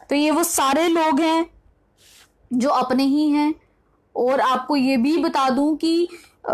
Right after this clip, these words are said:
काफ़ी cases जो हैं वो हो चुके हैं कोविड नाइनटीन के जम्मू कश्मीर में ही। छह हजार चार सौ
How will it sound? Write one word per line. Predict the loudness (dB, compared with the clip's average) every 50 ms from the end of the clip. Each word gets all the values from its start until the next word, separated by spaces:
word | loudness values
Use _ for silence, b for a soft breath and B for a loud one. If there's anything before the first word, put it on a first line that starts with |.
| 0 0 -2
काफ़ी | -2 -2 0 0 0 0 0 0 0
cases | 0 0 0 0 0 0 0
जो | 0 0 0
हैं | 0 0
वो | 2 2 2 0
हो | 0 0
चुके | -2 -2 -2 -2
हैं | -2 -2 0
कोविड | -2 -2 -2 0 0
नाइनटीन | 0 0 0 0 -2 -2 -2 -2 -2 -2 -2 -2
के | -2 -2 0 0 -2 -2 -4
जम्मू | -2 -2 0 0 0 -2
कश्मीर | -2 -4 -6 -4 -2 0 0
में | 0 0 0
ही। | 0 0 -2
छह | -2 -2 -2 0 0 0
हजार | 0 0 0 -2 -2
चार | -2 -2 -2 0 0
सौ | -2 -4 -4 -2 0 0 0 0